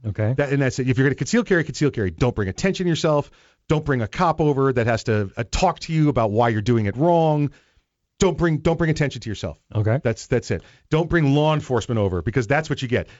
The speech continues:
Speaker 2: Maybe the bad guy does go away and you're right, but maybe now you, you, now I've got my, my, my day has been delayed by security, by law enforcement,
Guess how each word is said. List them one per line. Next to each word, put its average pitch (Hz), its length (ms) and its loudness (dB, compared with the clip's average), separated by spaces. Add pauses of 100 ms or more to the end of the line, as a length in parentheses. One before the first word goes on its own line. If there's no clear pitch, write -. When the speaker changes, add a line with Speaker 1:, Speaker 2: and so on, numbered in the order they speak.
Speaker 2:
Maybe 170 220 2
the 190 80 4
bad 180 240 0
guy 160 120 0
does 139 220 0
go 147 120 2
away 131 240 4
and 98 80 -2
you're 104 100 -2
right, 104 240 0 (240)
but 113 100 0
maybe 131 260 2
now 127 200 2
you, 120 180 0 (160)
you, 123 160 -2 (320)
now 117 160 2
I've 113 100 0
got 117 140 -2
my, 98 180 -2
my, 104 220 0 (200)
my 107 120 2
day 117 240 2
has 110 140 0
been 104 120 -2
delayed 107 360 0
by 98 80 0
security, 107 500 0
by 92 140 0
law 107 240 2
enforcement, 104 560 -4